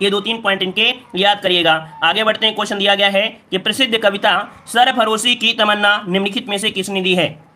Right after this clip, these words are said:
चलिए बताइएगा, सरफरोशी की तमन्ना अब हमारे दिल में है,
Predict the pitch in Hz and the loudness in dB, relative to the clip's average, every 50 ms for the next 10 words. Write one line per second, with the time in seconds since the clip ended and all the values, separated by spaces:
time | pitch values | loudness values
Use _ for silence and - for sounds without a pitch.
0 | _ _ _ _ _ _ _ _ - - - 196 196 196 180 - - 196 202 214 | _ _ _ _ _ _ _ _ -16 -8 -4 -2 0 0 0 0 0 2 2 2
1 | 202 190 185 196 226 - - - - - - 226 233 262 269 254 226 214 214 214 | 4 2 2 2 0 -4 -10 -20 -18 -6 0 0 0 2 2 0 0 0 0 -2
2 | 208 247 254 254 254 226 233 226 226 214 208 208 208 208 202 208 208 - - - | -2 -2 -2 0 0 0 0 2 2 2 2 2 4 4 2 2 2 -2 -2 0
3 | 190 202 202 196 190 196 196 202 202 175 190 202 196 190 185 185 180 | 0 2 2 2 2 2 2 2 2 0 0 0 2 2 2 2 2